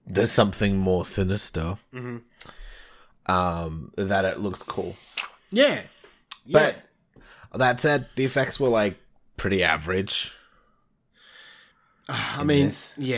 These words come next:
Speaker 1: as well.
Speaker 2: I, I think the movie overall was, yeah, pretty average. I, I
Speaker 1: It
Speaker 2: gotta
Speaker 1: was just
Speaker 2: agree with you.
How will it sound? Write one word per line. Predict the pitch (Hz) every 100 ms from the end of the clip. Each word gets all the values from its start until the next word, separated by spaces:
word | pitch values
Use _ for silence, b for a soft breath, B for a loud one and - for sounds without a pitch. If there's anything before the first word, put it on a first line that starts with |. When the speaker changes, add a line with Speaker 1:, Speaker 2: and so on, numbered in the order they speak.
| 113
Speaker 1:
as |
well. | 87 80 87 110
Speaker 2:
I, | 156 160 160
I |
think | 143 196 190
the | 143
movie | 127 139 143 127 131
overall | 127 120 110 107 104 104 104 101
was, | 101 - -
yeah, | 95
pretty | - 113 104
average. | 90 90 101 -
I, | 151
I | 165
Speaker 1:
It | 156
Speaker 2:
gotta | 175 151
Speaker 1:
was | 117
just |
Speaker 2:
agree | 101 95
with | 101
you. | 101 101